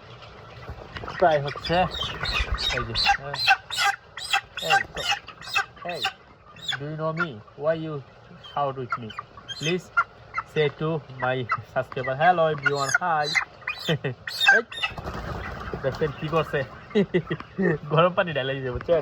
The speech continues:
গরম পানি। শয়তান আছে। হ্যাঁ, লেদাম আছে। রে, এমনি ঠান্ডা। তো যা বলেছিলাম, বুঝছেন?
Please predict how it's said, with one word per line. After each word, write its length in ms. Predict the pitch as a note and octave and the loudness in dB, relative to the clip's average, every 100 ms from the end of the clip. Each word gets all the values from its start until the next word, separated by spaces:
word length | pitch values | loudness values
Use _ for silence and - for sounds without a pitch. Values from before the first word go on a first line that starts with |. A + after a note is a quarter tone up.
| B2 | 4
গরম 160 | C#3+ D#3+ | 2 2
পানি। 200 | E3 C#3 C3 - - - C#3+ C3+ - | -2 -4 -8 -14 -18 -16 -14 -14 -2
শয়তান 300 | E3 E3+ F#3 | 0 0 0
আছে। 260 | E3+ - A#2+ C#3 - - - - - | 0 -2 -6 -6 -16 -16 -18 -18 -6
হ্যাঁ, 240 | F3+ C4 G3+ | -2 0 4
লেদাম 320 | E3 F3+ F#3 | 8 10 10
আছে। 340 | F3 - C3+ C#3 C#3 | 8 4 2 0 0
রে, 400 | C#3 D#3 E3+ D#3 - - C3+ - | 6 8 8 6 0 -16 -14 -4
এমনি 220 | D3 D#3 D#3 | 0 0 2
ঠান্ডা। 400 | F3 F3 D3 C#3 - - - - - | 0 4 4 4 0 -4 -6 -12 0
তো 100 | D3 | 4
যা 140 | C#3 C#3+ | 8 10
বলেছিলাম, 440 | F3 F#3+ C#3+ A#2 A2+ - - - - - | 10 6 2 0 -2 -8 -10 -16 -18 -6
বুঝছেন? 280 | D#3 - F#3+ | -4 4 4